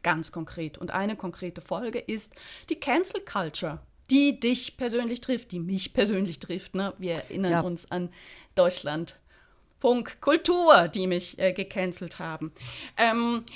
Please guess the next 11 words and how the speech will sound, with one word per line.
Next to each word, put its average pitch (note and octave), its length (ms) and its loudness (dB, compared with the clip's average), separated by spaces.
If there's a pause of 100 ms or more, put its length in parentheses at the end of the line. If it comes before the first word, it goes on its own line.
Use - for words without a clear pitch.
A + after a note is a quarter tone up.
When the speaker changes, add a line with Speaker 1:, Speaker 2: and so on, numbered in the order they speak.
Speaker 1:
ich - 340 0
glaube B3+ 680 6
aber, A#3+ 340 4
dass G#3 240 -4
es - 280 -2
sinnvoll B3+ 340 2
ist, - 280 -6
in F#3+ 140 -4
solchen F3+ 460 -2
Fällen, F3+ 580 2
äh, F3+ 180 2